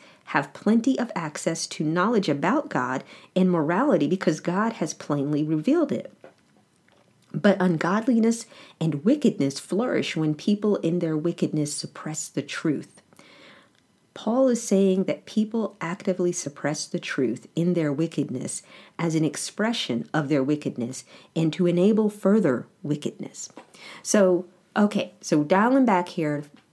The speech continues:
to the fifteen hundreds, maybe a couple of hundred years before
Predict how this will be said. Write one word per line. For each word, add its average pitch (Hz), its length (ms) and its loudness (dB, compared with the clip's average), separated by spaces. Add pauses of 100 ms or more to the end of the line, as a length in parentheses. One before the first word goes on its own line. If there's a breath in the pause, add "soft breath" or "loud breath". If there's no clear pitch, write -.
(220)
to 165 400 2
the - 100 -2
fifteen 208 440 2
hundreds, 156 580 -2
maybe 156 220 2
a 156 120 -2
couple 190 160 0
of 185 80 0
hundred 180 300 0
years 156 200 0
before 143 680 0